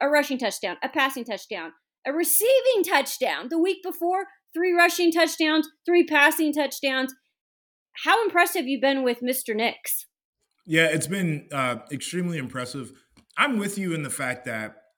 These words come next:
Speaker 2: sometimes you just need to go somewhere else.
Speaker 1: Right?
Speaker 2: Like, it's just, sometimes that's what you need to do. Um, and it's really worked out for him.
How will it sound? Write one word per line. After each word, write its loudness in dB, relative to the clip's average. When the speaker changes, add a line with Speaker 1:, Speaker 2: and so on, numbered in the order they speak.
Speaker 2:
sometimes 2
you 0
just 0
need 2
to -2
go -6
somewhere -10
else. -14
Speaker 1:
Right? 2
Speaker 2:
Like, 2
it's -4
just, 0
sometimes 2
that's -2
what -2
you -2
need -2
to -8
do. -6
Um, 2
and 4
it's 0
really 4
worked 2
out 4
for -4
him. -2